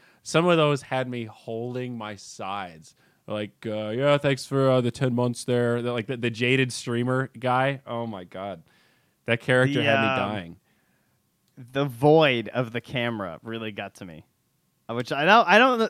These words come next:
Speaker 2: that probably won't resonate with, like, a lot of people as compared to, like, people like us who do this as, like, a job, but this, just that slow zooming in, zooming in on nothing but, like, the black void camera and this dark,
Speaker 1: Yeah.
Speaker 2: shitty room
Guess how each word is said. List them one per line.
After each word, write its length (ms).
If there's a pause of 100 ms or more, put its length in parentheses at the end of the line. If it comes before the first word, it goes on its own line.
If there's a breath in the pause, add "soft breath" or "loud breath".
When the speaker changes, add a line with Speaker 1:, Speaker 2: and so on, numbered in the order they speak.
Speaker 2:
that 120
probably 180
won't 140
resonate 260
with, 100
like, 160
a 100
lot 220
of 60
people 220
as 120
compared 280
to, 20
like, 140
people 180
like 140
us 180
who 80
do 100
this 140
as, 60
like, 100
a 80
job, 420
but 140
this, 220
just 220
that 280
slow 460
zooming 480
in, 260
zooming 300
in 140
on 140
nothing 260
but, 120
like, 240
the 100
black 540
void 560
camera 600
and 120
this 160
dark, 400
Speaker 1:
Yeah. 40
Speaker 2:
shitty 500
room 460